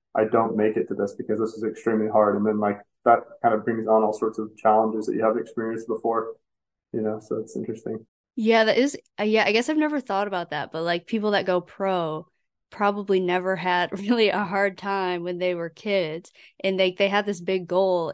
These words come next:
Speaker 2: and it seemed so achievable because you are so much better than the other kids. And then you get there and you're like, you're eighteen, but the people you're playing against, maybe they're, like, twenty-seven. Like, it's very,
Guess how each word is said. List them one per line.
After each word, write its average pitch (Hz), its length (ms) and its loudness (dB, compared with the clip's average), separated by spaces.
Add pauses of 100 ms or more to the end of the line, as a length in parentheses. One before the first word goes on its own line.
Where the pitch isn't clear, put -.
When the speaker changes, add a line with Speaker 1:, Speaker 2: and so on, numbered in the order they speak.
(100)
Speaker 2:
and 185 100 -2
it 185 120 -4
seemed 190 520 -2 (360)
so 196 260 0
achievable 185 600 -2
because 170 420 -6 (200)
you 190 200 0
are 180 140 2
so 190 140 -4
much 175 220 -2
better 170 280 0
than 160 140 -4
the 160 140 -4
other 151 160 -6
kids. 175 560 -2 (380)
And 185 60 -2
then 196 80 2
you 190 120 0
get 220 260 2
there 175 240 2
and 175 100 -2
you're 175 160 0
like, 160 440 -6 (340)
you're 220 200 6
eighteen, 214 680 2
but 202 120 -4
the 202 80 -2
people 214 300 -4
you're 180 120 0
playing 220 320 -4
against, 170 360 -6
maybe 180 220 0
they're, 180 180 2
like, 151 340 -6 (500)
twenty-seven. 196 920 -2
Like, 170 360 -4 (260)
it's 180 140 -6
very, 180 600 2